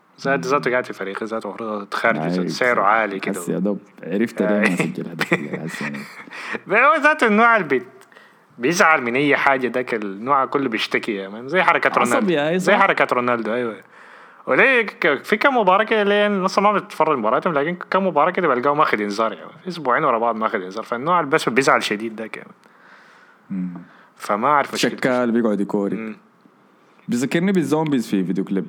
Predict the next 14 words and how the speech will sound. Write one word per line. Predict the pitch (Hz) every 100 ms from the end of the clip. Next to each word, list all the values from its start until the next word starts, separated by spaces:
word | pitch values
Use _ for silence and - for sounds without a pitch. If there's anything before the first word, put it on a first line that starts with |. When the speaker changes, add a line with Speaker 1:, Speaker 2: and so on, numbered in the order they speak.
| -
Speaker 2:
ثريلر | - 120 120 98
بتاع | 82 76 76
مايكل | 78 -
جاكسون | - 90 - 73
ده. | 73 - - - - - 180
Speaker 1:
<laughs> | - 165 - - - -
Speaker 2:
لأنه | 101 165 170
عيونه | 143 165 175 143
يا | 120
مان | 135 147
واقعة | 120 139 135 -
شديد. | 185 85 240 233 - - -
Speaker 1:
<laughs> | - - -
Speaker 2:
فهمتني؟ | 185 135 151 - 98 98